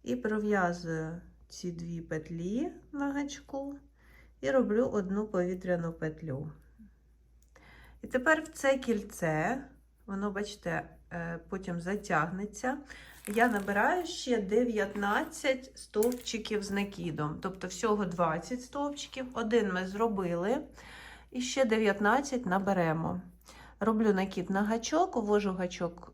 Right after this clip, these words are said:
е, в кільце амігурумі, витягую робочу ниточку. На гачку у нас три петлі, і ми пров'язуємо дві петлі і пров'язуємо ще дві петлі.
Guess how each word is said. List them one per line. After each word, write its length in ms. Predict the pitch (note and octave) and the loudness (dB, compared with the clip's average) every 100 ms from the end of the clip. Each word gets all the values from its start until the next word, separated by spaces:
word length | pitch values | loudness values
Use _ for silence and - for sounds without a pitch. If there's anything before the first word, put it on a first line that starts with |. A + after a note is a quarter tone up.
| - | -6
е, 60 | |
в 120 | E3+ - | -6 -4
кільце 400 | G3 F#3 - D#3 | -8 -8 0 2
амігурумі, 720 | - F#3 F#3+ G3+ A#3 F4 D#4+ | 4 4 2 2 2 2 0
витягую 500 | G3 - G#3+ A#3+ G3 | -2 2 4 6 4
робочу 460 | F3+ F3+ F#3+ - | 2 -2 -4 -4
ниточку. 500 | E3+ D#3 D#3 D3+ - | -2 -2 -4 -8 -6
На 120 | F3+ G#3 | -2 0
гачку 360 | G#3+ - - | 0 -4 -4
у 60 | E3+ | -2
нас 200 | E3 E3+ | -2 -4
три 200 | - F#3 | -4 -4
петлі, 360 | G3+ G#3+ B3+ | -2 -2 0
і 120 | F4+ C#4 | 0 0
ми 160 | G#3 | 0
пров'язуємо 880 | F#3 F#3+ F3+ D#3+ D#3+ E3+ D#3+ D#3+ E3+ - - - - | -2 -4 0 2 2 0 -2 -2 -6 -10 -16 -20 -8
дві 320 | E3 F3 F3 | -4 -2 -2
петлі 380 | F3 A#3 B3 D4 | 0 0 0 -2
і 280 | E4 E4 B3 | -2 -4 -6
пров'язуємо 720 | A#3+ F#3 F#3 A3 A3+ G#3 F#3+ | -2 0 0 0 0 -2 -2
ще 300 | F#3+ - G3 | -6 -4 -4
дві 260 | F#3 E3+ F#3+ | -4 -6 -4
петлі. 520 | F3 E3+ F3 D#3+ | -4 -4 -6 -8